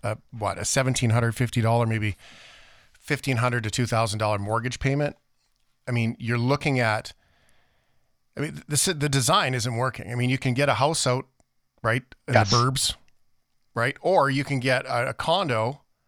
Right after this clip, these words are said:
Speaker 1: plus condo fees, plus parking fees, plus you have to par-, right? Like, plus, plus, plus, plus, plus. Not using a car is also not free. Ride sharing costs you money. The one thing that is nice about having a car is that at least you can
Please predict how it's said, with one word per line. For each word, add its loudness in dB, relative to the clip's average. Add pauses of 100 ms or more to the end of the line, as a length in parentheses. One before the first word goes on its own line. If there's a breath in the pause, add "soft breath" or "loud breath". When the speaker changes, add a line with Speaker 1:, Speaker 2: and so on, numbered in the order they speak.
(500)
Speaker 1:
plus 2
condo 0
fees, -2
plus 0
parking -4
fees, -2
plus -2
you 2
have -2
to -10
par-, 0
right? 0
Like, -2 (240 loud breath)
plus, 0
plus, -2
plus, -2
plus, -4
plus. -2 (640 soft breath)
Not 0
using -2
a 0
car 2
is -2
also 0
not -4
free. -6
Ride -2
sharing 0
costs -2
you 0
money. -2 (380 loud breath)
The 0
one 4
thing 0
that 2
is 0
nice 0
about 0
having 2
a -2
car 0
is -2
that -2
at -6
least -4
you 0
can -4